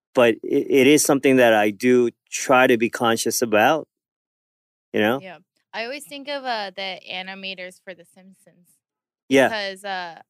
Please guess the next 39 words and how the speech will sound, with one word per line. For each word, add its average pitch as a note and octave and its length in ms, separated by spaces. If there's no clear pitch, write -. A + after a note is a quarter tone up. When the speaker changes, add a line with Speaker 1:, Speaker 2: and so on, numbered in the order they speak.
Speaker 2:
I F#3 100
used G#3+ 360
to G#3 500
be G3+ 140
obsessed F#3 420
with, F#3+ 220
um, E3+ 320
watching F#3+ 420
The G3 80
Simpsons F#3+ 380
on F3+ 180
D F3+ 160
V F3 120
D, F#3 160
but F3+ 180
with F#3+ 120
the F3 100
commentary G3 680
on. B3 320
Like, G3 120
I G#3 60
Speaker 1:
Yeah. G3+ 100
Speaker 2:
watched G3+ 300
that G3+ 220
more F3 280
than, F#3 120
like, E3+ 180
the D#3+ 200
normal F3 300
episodes. A#3 540
And F#3+ 360
every G#3 260
time A#3 240
they G#3+ 100
would F#3 120
come G#3 180
across, G3+ 360
like, F#3 160
a F3+ 140